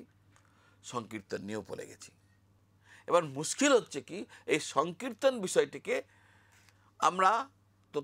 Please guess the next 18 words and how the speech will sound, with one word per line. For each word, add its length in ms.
ততটা 280
গুরুত্ব 280
দিই 200
না। 60
দেখবেন, 300
বাড়িতে, 440
আপনার 280
বাড়িতে 280
যখন 180
পূজা 220
অনুষ্ঠান 320
তো 40
খুব 120
হয়, 160
আমি 140
কিন্তু, 200
আমি 180
বলছি 160